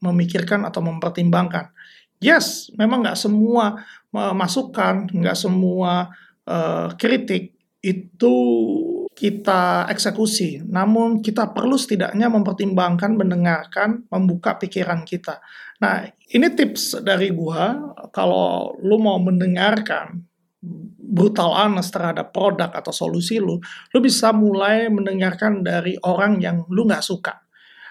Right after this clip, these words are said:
Karena begini, karena ketidaksukaan kita biasanya berasal dari subjektivitas. Namun kritik yang dilontarkan apalagi di depan kita adalah, eh, objektif.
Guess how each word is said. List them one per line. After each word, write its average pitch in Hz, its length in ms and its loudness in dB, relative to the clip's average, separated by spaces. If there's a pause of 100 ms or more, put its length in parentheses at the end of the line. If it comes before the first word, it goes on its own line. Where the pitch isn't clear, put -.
Karena 214 300 2
begini, 185 400 -2 (160)
karena 214 560 2 (340)
ketidaksukaan 233 800 2
kita 226 420 2
biasanya 180 640 -2
berasal 190 480 0
dari 175 340 -2 (140)
subjektivitas. 196 1120 -2 (500)
Namun 208 680 4
kritik 247 500 2
yang 190 160 0
dilontarkan 190 680 0
apalagi 175 380 -2
di 165 60 -6
depan 175 280 0
kita 247 340 0
adalah, 185 560 0 (300)
eh, 175 440 -4 (160)
objektif. 202 640 -2